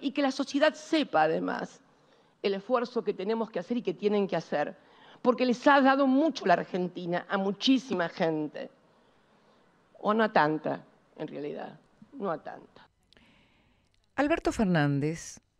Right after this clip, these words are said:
Speaker 2: había preparado un discurso, pero no lo leyó. Algunos se preguntan si, si realmente, eh, jugó algún efecto lo que dijo Cristina. El primer efecto fue que el presidente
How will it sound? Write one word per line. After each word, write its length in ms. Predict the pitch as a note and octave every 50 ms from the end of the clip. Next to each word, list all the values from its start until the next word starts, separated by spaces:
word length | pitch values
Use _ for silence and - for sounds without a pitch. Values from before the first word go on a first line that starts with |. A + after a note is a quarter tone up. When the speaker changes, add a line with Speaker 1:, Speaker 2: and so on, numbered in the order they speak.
| _ _ _ _ _
Speaker 2:
había 220 | - G#3+ B3 C4+ C4
preparado 420 | - A3 - G3 G3 A3 G#3 F3
un 80 | D#3+ D3
discurso, 580 | C#3 C3 - - A2 F#2+ F#2+ - - - - - _ _ _ _ _ _ _ _ _ _ _ _ _ _ _ _ _ _ _ _ _ _ _ _ _ _ _ _ _ _ -
pero 180 | G3+ F#3+ G3
no 100 | G3 G#3+
lo 140 | A3 G#3+ G#3
leyó. 420 | G3 E3+ D#3 C#3 B2+ B2 G2+ A2+ - _ _ _ _ _ _ _ _ _ _ _ _ _ _ _ _ _ _ _ _ _ _ _ _ _ _ _ _ _ _ -
Algunos 320 | - G3+ A3 B3 C4 C#4 G#3+
se 100 | G#3+ -
preguntan 600 | - F#3+ F3+ F#3+ G#3+ A3+ A#3 A#3 A3 G3+ G3 E3
si, 420 | - - - D3+ D3 C#3+ C#3 -
si 200 | - - - G3+
realmente, 600 | F#3 G#3 A#3 A#3 C4 C#4 A3 F3+ - C#3+ B2 - - _ _ _ _ _ _ _ _
eh, 180 | - C2+ C#2 - - - - _ - - _ -
jugó 440 | - - - - D#3 C3+ D3 E3 E3
algún 240 | E3 D#3 D#3 D#3+
efecto 420 | D3+ C#3+ - - C#3 - - C#3 C3
lo 120 | B2 B2
que 100 | - A#2+
dijo 260 | A#2+ B2+ - - B2+
Cristina. 580 | - B2 A#2+ - - B2 - - B1 B1+ - - _ _ _ _ _ -
El 80 | G3+
primer 260 | - A#3 A#3 B3 -
efecto 340 | C4+ - - A3+ - - G#3
fue 160 | - F#3 F3+
que 60 | F3 F3+
el 60 | E3
presidente 640 | - C#3 C3 - C3 C#3 D#3 E3+ E3 - F3 D#3+